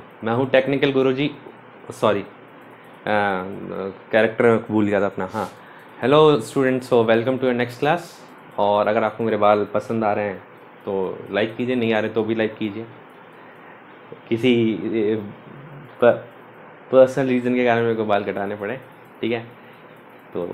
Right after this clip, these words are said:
एक like तो ठोक देना ताकि मेरे को confidence तो बना रहे मेरे बालों के लिए, ठीक है, ओके। न-, नहीं पसंद आ रहे तो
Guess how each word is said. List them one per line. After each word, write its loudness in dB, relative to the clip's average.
एक -2
like 0
तो -8
ठोक -4
देना -4
ताकि -4
मेरे 0
को -6
confidence -2
तो -2
बना -2
रहे -4
मेरे -6
बालों -4
के -8
लिए, -10
ठीक 0
है, -6
ओके। 4
न-, 2
नहीं 4
पसंद 2
आ 8
रहे 8
तो 6